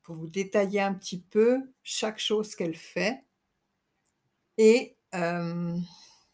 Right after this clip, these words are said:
et je vous présenterai aussi d'autres amis et amis que j'ai et qui sont pleins de talent.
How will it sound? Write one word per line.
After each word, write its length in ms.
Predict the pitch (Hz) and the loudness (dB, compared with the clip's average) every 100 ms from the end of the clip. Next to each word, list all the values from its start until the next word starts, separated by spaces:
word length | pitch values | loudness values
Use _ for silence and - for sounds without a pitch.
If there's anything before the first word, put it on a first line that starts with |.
| _ _ _ _ _ _ _ _ - | _ _ _ _ _ _ _ _ -6
et 60 | |
je 100 | 202 | -2
vous 60 | 220 | 0
présenterai 500 | 233 208 208 202 214 | 0 -2 -2 -4 -4
aussi 500 | 190 190 - 196 214 _ _ _ _ - | -4 -4 -6 -6 -10 _ _ _ _ 2
d'autres 500 | 208 214 220 202 202 | 4 4 0 0 0
amis 420 | 185 185 196 175 | 0 0 -2 -2
et 40 | |
amis 300 | 170 170 185 | -2 -4 -4
que 120 | 180 | -2
j'ai 440 | 160 - 156 185 - _ _ _ _ _ _ _ _ _ _ _ _ _ _ _ _ _ _ | -2 -2 -4 -8 -12 _ _ _ _ _ _ _ _ _ _ _ _ _ _ _ _ _ _
et 80 | 180 | -8
qui 100 | 202 | -4
sont 420 | 196 185 175 196 - _ _ _ _ _ _ _ _ | -2 -2 -4 -6 -16 _ _ _ _ _ _ _ _
pleins 320 | - 240 247 240 | 0 4 6 4
de 100 | 190 | 0
talent. 400 | - 160 151 | -4 -4 -4